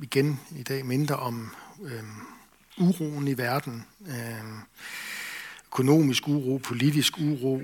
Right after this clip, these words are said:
øh, uro blandt folkeslagene, øh, også de krige, der bryder ud. Øh, vi er blevet mindet om det her i, i Europa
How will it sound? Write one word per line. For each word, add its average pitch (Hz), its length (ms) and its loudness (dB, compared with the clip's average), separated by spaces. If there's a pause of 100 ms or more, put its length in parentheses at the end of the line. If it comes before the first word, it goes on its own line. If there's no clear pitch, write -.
(120)
øh, 127 280 -4
uro 147 280 2
blandt 127 260 -2
folkeslagene, 127 840 -2 (220)
øh, 117 280 -6 (180)
også 135 260 -4
de 143 80 -4
krige, 156 380 4
der 160 80 4
bryder 131 280 -2
ud. 143 180 -4 (280)
Øh, 117 540 -6
vi 131 60 -2
er 127 40 -2
blevet 127 180 -2
mindet 131 240 2
om 123 120 -4
det 120 140 -10
her 120 220 -4
i, 107 240 -12 (420)
i 135 120 2
Europa 127 460 2